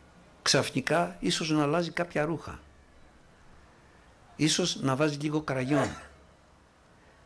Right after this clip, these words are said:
ίσως να βάζει λίγο make-up, δηλαδή κάτι κάνει ούτως ώστε να υποδεχτεί έναν τρίτο. Αυτό γιατί είναι τόσο σημαντικό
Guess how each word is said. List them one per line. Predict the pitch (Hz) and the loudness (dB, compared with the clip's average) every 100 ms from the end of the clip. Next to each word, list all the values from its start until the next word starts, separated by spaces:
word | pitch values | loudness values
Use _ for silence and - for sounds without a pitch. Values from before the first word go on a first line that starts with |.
| - - | -18 -4
ίσως | 143 - 143 | -2 0 0
να | 139 | 0
βάζει | 143 160 139 | 2 2 0
λίγο | 139 156 147 | 0 2 2
make-up, | 151 143 - 143 - 107 | 4 2 0 -2 -2 -6
δηλαδή | 110 120 127 147 - - - - - - | -2 0 2 0 -2 -14 -20 -20 -12 -2
κάτι | 160 175 175 139 - - | 0 0 -2 -8 -6 -2
κάνει | 139 123 120 123 123 180 226 - - _ - - - - - | 2 2 2 2 2 2 0 -6 -20 _ -20 -20 -20 -18 -4
ούτως | 135 135 120 - | -2 0 2 2
ώστε | 151 175 - 214 214 - - - - - - - - | 2 2 0 -2 -2 -8 -20 -20 -20 -20 -20 -20 -4
να | 123 139 | 0 2
υποδεχτεί | 135 139 127 120 - 208 | 2 0 -2 -2 -2 2
έναν | 185 180 170 | 2 2 0
τρίτο. | - 214 208 - - - - - - - - - - - - - - - - - - - - - - - - - | 0 -2 -2 -8 -14 -18 -20 -20 -20 -20 -20 -20 -20 -20 -20 -20 -20 -20 -20 -20 -20 -20 -20 -20 -20 -20 -18 -4
Αυτό | 104 - 175 180 - - - - - - - - - | -2 2 2 2 -6 -20 -20 -20 -20 -20 -20 -16 -4
γιατί | 120 170 | -2 4
είναι | 175 139 | 4 4
τόσο | 113 - 104 | 0 -4 -4
σημαντικό | - 113 98 - 98 | -6 -8 -10 -10 -12